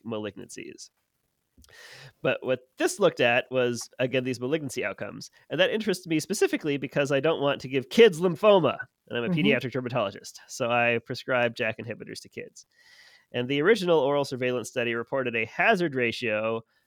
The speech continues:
Speaker 1: of one point four eight of tofacitinib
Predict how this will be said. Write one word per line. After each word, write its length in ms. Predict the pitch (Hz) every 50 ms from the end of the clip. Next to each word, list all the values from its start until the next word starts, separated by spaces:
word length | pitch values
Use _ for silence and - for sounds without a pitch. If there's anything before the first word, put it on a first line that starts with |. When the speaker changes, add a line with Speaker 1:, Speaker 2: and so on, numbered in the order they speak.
| _ _ _ -
Speaker 1:
of 180 | 101 101 98
one 320 | 107 120 147 180 208 202 160
point 320 | - 160 170 170 170 -
four 320 | - - 170 170 175 170 165 -
eight 420 | 160 143 131 147 - - - - _ _ _ _ _ _ _ _ _ _ _ _ _ _ _ _ _ -
of 160 | 113 110 -
tofacitinib 880 | - 151 143 - 139 135 - 180 - - 127 131 127 123 120 113 113 -